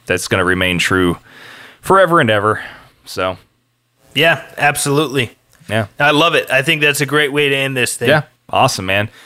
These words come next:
Speaker 1: Yeah, I, this is a, honestly the longest podcast I've ever done. We're a little over two hours now. It's kinda nuts.
Speaker 2: Wow.
Speaker 1: Yeah.
Speaker 2: Yeah, this is a pretty bulky one, but I think it's very important,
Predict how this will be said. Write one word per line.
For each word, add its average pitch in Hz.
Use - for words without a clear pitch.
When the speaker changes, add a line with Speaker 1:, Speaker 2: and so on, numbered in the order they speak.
Speaker 1:
Yeah, 127
I, 131
this 131
is 139
a, 110
honestly 135
the 110
longest 120
podcast 127
I've 131
ever 131
done. 127
We're 110
a 113
little 117
over 107
two 113
hours 110
now. 90
It's -
kinda 110
nuts. -
Speaker 2:
Wow. 127
Speaker 1:
Yeah. 107
Speaker 2:
Yeah, 131
this 135
is 147
a 151
pretty 143
bulky 139
one, 113
but 131
I 120
think 131
it's 120
very 143
important, 123